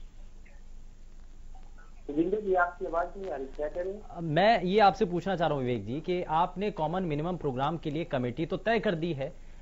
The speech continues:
Speaker 2: लेकिन कमेटी की क्या अभी तक कोई बैठक हुई है, कोई चर्चा हुई है कि इन मुद्दों को लेकर के सबसे
Speaker 1: नहीं,
Speaker 2: पहले
Speaker 1: बैठक,
Speaker 2: प्राथमिक,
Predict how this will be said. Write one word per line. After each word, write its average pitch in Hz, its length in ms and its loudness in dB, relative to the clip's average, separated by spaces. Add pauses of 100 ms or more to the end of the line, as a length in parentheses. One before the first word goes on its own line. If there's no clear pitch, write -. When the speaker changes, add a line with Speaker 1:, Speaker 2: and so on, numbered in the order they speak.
(120)
Speaker 2:
लेकिन 175 240 2
कमेटी 151 380 2
की 196 140 0
क्या 214 140 6
अभी 190 100 6
तक 208 200 0
कोई 214 160 6
बैठक 214 340 4
हुई 214 140 2
है, 208 220 -2
कोई 185 160 0
चर्चा 175 340 0
हुई 190 240 0
है 190 120 2
कि - 100 -4
इन 180 140 0
मुद्दों 190 320 2
को 180 120 2
लेकर 175 300 0
के 170 120 -2
सबसे 175 200 -2
Speaker 1:
नहीं, 254 100 2
Speaker 2:
पहले 170 220 0
Speaker 1:
बैठक, 156 160 4
Speaker 2:
प्राथमिक, 160 240 4